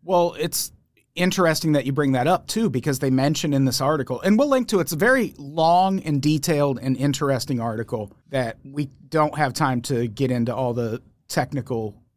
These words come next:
details of, but they mention that science has actually been exploring the therapeutic benefits of Dungeons and Dragons since the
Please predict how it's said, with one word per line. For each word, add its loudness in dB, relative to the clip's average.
details -2
of, -8
but 0
they 4
mention 0
that -2
science 0
has 2
actually 0
been 0
exploring 2
the 2
therapeutic 2
benefits 0
of -6
Dungeons 0
and 0
Dragons 0
since -2
the -12